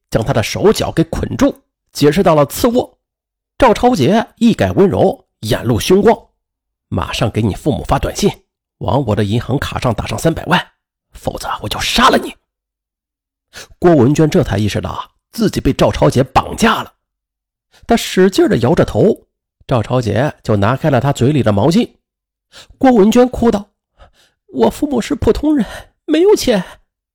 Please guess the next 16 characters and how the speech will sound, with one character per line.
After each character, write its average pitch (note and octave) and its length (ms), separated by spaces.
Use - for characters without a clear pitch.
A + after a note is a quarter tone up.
赵 C3 240
超 B3+ 340
杰 F3+ 220
怎 - 120
么 A#2+ 100
会 F3 140
信 C4 340
呢？ G3 100
他 C4+ 120
也 G#3+ 140
不 B3+ 240
愿 D4+ 180
意 E3 80
相 F3+ 180
信 F#3+ 180
呢。 E3 100